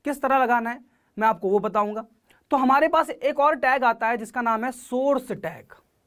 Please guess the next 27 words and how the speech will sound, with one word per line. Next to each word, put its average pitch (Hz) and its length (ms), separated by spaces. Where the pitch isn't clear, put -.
ये 285 100
सोर्स 294 440
टैग 294 180
हमें 285 180
क्या 269 160
हेल्प 254 240
करेगा? 247 360
ये 175 80
सोर्स 202 300
टैग 202 140
हमें 185 180
ये 196 120
हेल्प 220 220
करेगा, 220 280
जो 185 260
भी 262 120
हमारे 214 280
पास 214 220
फाइल 156 240
है, 147 60
चाहे 165 180
वो 160 180
ऑडियो 214 240
हो, 240 80
चाहे 202 220
वीडियो 196 320
हो, 233 160